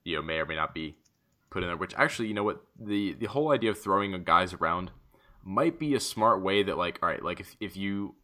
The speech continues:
clearly have other plans for the women's division, whether that be Alexa Bliss, whether that be Paige, whether that be Asuka, whether that be Sasha Banks or Bayley again, if the plan is not Nia, then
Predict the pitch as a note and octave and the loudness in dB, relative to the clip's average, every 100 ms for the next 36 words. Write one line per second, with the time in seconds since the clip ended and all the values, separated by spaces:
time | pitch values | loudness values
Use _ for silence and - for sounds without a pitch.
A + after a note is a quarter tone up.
0 | _ - - B2+ D3 C3+ A#2 G2+ F#2+ F#2+ | _ -14 0 2 4 4 2 0 -2 -2
1 | - F#2 F2+ - F#2 E2 D#2+ D#2+ D#2 D#2+ | -4 -4 -4 -6 -8 -6 -6 -8 -10 -10
2 | D#2 D#2 D#2+ E2 D#2+ D#2+ D#2+ D2+ D2 - | -10 -4 -2 -2 -2 -4 -6 -6 -10 -12
3 | - G2+ G2 - - _ _ - E2+ D#2+ | -2 -2 0 -6 -14 _ _ -4 0 0
4 | D#2 D#2 C2 - G#2 G2 F#2 - - E2 | -2 -6 -14 0 4 4 2 -6 -4 -2
5 | D#2+ - C#2 A#1 F#2 F#2+ - F#2+ F2+ _ | -2 -4 -8 0 2 2 -2 -2 -4 _
6 | _ _ - F2+ E2 D2+ D2 D2+ E2 E2 | _ _ -2 0 0 -2 -8 -2 0 0
7 | - D2+ D2+ - - _ F#2 G#2 G2+ G2+ | -2 -8 -8 -14 -18 _ -2 2 2 2
8 | G2 G2 F#2+ _ _ _ _ _ _ G2+ | -2 -4 -8 _ _ _ _ _ _ -10
9 | - - C#3+ D#3+ C#3 G#2+ G#2 F2 D#2 D#2 | -10 -4 0 0 0 2 0 2 0 2
10 | G#2+ B2 _ _ _ _ _ _ _ _ | -2 -6 _ _ _ _ _ _ _ _
11 | _ _ _ - F#2 G2 G2+ F#2+ | _ _ _ -10 -4 -2 -2 -6